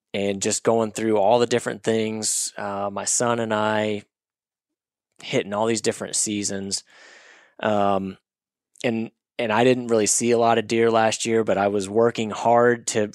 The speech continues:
get out there when I could. And I got to the end of the, of the season, uh, probably the end of deer season is when I started thinking about this, and then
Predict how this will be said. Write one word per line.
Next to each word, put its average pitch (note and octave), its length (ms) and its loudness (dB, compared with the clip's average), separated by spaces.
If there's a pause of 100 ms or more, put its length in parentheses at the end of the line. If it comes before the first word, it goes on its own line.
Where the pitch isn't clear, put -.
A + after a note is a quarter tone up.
get A2 140 0
out G#2+ 240 2
there G#2+ 160 -2
when G2+ 160 -6
I F#2+ 140 -8
could. C3+ 560 2 (1500)
And A#2+ 520 2 (540)
I A2+ 680 2 (500)
got E3 260 4
to D3+ 80 0
the B2 220 -2
end C3+ 240 2
of A#2 100 0
the, G#2 340 0 (300)
of G#2 140 -4
the G2 100 -4
season, G#2+ 680 0 (320)
uh, F#2+ 400 -4
probably D3+ 260 4
the A#2+ 140 2
end A2+ 120 0
of G2 120 -6
deer G#2 240 0
season F#2 460 -4
is F#2+ 120 -6
when G2+ 140 -4
I F#2+ 80 -4
started G2+ 400 0
thinking G2 260 -6
about F#2+ 300 -2
this, F#2+ 340 -4
and G2 100 -6
then G2 360 -4